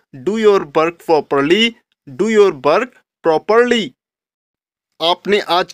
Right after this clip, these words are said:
क्या बनाया है, तो आप बोलोगे, what do you cook today, what do you cook today। गिलास में कितना पानी है, how much water is in glass, how much water is in glass।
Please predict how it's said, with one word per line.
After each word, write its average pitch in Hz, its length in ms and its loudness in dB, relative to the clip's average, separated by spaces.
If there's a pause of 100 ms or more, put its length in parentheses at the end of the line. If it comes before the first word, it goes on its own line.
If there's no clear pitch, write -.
क्या 139 180 0
बनाया 208 460 0
है, 226 260 0
तो - 280 -6
आप 165 260 0
बोलोगे, 156 640 0 (320)
what 196 320 0
do 170 80 2
you 180 180 0 (140)
cook 180 160 0 (120)
today, 226 340 2 (300)
what 170 260 0
do 151 100 -2
you 180 180 0 (180)
cook 247 220 0 (380)
today। 247 360 2 (1200)
गिलास 165 460 -2
में 190 140 0
कितना 156 380 -2 (140)
पानी 214 300 0
है, 226 280 0 (380)
how 202 100 2 (120)
much 196 220 -2 (120)
water 165 340 0 (400)
is 202 240 0 (120)
in 185 200 0 (120)
glass, 160 500 0 (280)
how 180 160 -2 (140)
much 185 180 -2 (120)
water 143 400 0 (300)
is 165 320 2
in 190 200 0 (140)
glass। 214 500 0